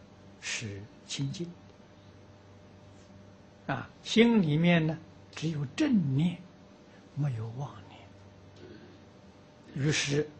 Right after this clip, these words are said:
消耗量就少了。啊，那么像这种情形，啊，这个七十天，啊，饭量减少，甚至于七十天都不吃，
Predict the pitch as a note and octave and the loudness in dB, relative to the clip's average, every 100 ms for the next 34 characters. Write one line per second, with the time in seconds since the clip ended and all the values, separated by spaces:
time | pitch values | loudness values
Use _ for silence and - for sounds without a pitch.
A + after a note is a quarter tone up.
0 | - - D3 B2 B2+ A2+ G#2+ G2 - - | -16 4 4 4 0 -4 -8 -10 -8 -8
1 | - - - - - - - - - - | -8 -14 -20 -20 -20 -20 -20 -20 -20 -20
2 | - - - - - - - - - - | -20 -20 -20 -20 -20 -20 -20 -20 -20 -20
3 | - C#3 - - D#3 B2+ A#2+ B2+ B2+ C3+ | -10 -10 -10 -14 -6 -6 -4 -4 -4 -4
4 | B2+ B2+ D3 D3 C#3+ D#3+ F3 - - - | -4 -2 -2 2 4 6 4 0 -16 -20
5 | - - - - - - - - - - | -20 -20 -20 -20 -14 -14 -16 -20 -20 -20
6 | - - A#2 A#2+ G#2+ - - - - - | -14 -8 -6 -6 -10 -12 -20 -20 -20 -12
7 | - D4+ - E3+ - D3+ D#3+ D#3+ - - | -4 -2 -2 -4 2 2 2 -2 -18 -20
8 | - - - - - - - - A2 - | -20 -20 -20 -20 -20 -20 -20 -14 -12 -14
9 | - - - - - - - D3 C#3 C#3 | -18 -20 -20 -20 -20 -20 -4 -2 0 -2
10 | A#2+ A2+ A#2 E3+ - - - - - - | -4 -6 -6 -4 -6 -12 -16 -18 -20 -20
11 | - - - - - - - - - F#3 | -20 -20 -20 -20 -20 -20 -20 -20 0 2
12 | D3+ B2 C3 A2 A2 - - - - C#4 | 4 0 -6 -6 -8 -10 -16 -6 -2 0
13 | A#3 G#3+ - F3 E3+ - - - - - | 0 0 0 0 0 -2 -8 -20 -8 -4
14 | F3 F3 - - A3 | -4 -4 -6 -4 -4